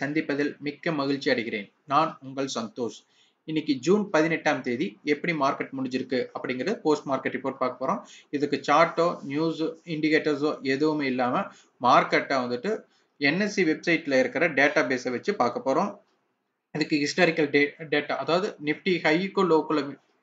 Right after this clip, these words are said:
ரேஞ்சை பேஸ் பண்ணியும், அதுக்கப்புறம் ஆப்ஷன்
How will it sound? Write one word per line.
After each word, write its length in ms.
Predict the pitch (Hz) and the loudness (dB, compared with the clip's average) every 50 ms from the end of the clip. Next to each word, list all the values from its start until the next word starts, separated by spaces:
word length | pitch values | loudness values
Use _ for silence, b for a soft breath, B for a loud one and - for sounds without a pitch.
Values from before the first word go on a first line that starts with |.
| _ - - | _ -8 0
ரேஞ்சை 500 | 156 165 185 196 185 185 180 151 - - _ _ _ _ _ _ _ _ _ 143 | 4 4 6 6 4 2 0 0 -2 -6 _ _ _ _ _ _ _ _ _ 6
பேஸ் 220 | 160 165 160 160 | 6 6 6 4
பண்ணியும், 420 | 160 147 135 131 131 160 220 220 - b b b b b - | 0 -2 -2 0 0 -2 -2 -4 -6 b b b b b 0
அதுக்கப்புறம் 540 | - 165 165 170 156 - 180 214 247 - - _ _ _ _ - - | 2 4 4 4 2 2 2 0 -2 -2 -4 _ _ _ _ 2 6
ஆப்ஷன் 360 | 165 190 196 - 226 202 185 | 6 6 6 6 2 0 0